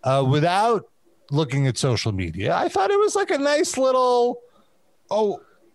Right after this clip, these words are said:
Speaker 2: so wait, so
Speaker 1: nice little
Speaker 2: they,
Speaker 1: moment.
Speaker 2: they did do something and it wasn't enough, is the story?
Speaker 1: Right.
Speaker 2: I thought you were gonna
Speaker 1: That
Speaker 2: say they didn't do anything at all.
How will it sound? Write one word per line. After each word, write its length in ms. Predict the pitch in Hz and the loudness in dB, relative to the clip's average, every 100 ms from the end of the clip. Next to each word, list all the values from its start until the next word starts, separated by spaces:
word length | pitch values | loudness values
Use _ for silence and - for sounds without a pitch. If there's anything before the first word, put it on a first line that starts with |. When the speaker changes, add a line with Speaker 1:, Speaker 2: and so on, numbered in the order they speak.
| _ | _
Speaker 2:
so 220 | 139 240 233 | -4 0 2
wait, 300 | 220 156 113 | 2 0 0
so 260 | 196 180 | 0 2
Speaker 1:
nice 280 | 196 220 - | 2 0 0
little 180 | 214 214 | 0 2
Speaker 2:
they, 40 | |
Speaker 1:
moment. 520 | 214 180 120 92 104 | 2 0 0 -4 -8
Speaker 2:
they 140 | 165 185 | -2 -2
did 360 | 160 277 254 | 0 0 0
do 200 | 151 156 | -2 -2
something 500 | 135 170 143 123 139 | 0 0 -2 -2 -2
and 100 | 131 | 0
it 60 | 135 | 0
wasn't 300 | 147 151 147 | 0 0 0
enough, 520 | 131 139 254 302 - | 0 2 0 -2 -4
is 140 | 269 254 | -4 -2
the 100 | 269 | -4
story? 560 | - 269 302 330 294 - - - - | 0 0 0 -2 -6 -12 -18 -18 -4
Speaker 1:
Right. 220 | 233 302 | 0 2
Speaker 2:
I 40 | - | 2
thought 140 | 311 | 2
you 80 | 269 | 2
were 60 | |
gonna 140 | 254 233 | 2 0
Speaker 1:
That 100 | 190 | 2
Speaker 2:
say 100 | 214 | 2
they 140 | 190 | 2
didn't 280 | 185 190 160 - - _ 135 | 0 0 -4 -8 -20 _ -4
do 160 | 196 | -2
anything 340 | 185 165 170 143 | 0 -2 -2 0
at 100 | 139 | 0
all. 400 | 202 120 101 | 0 0 -4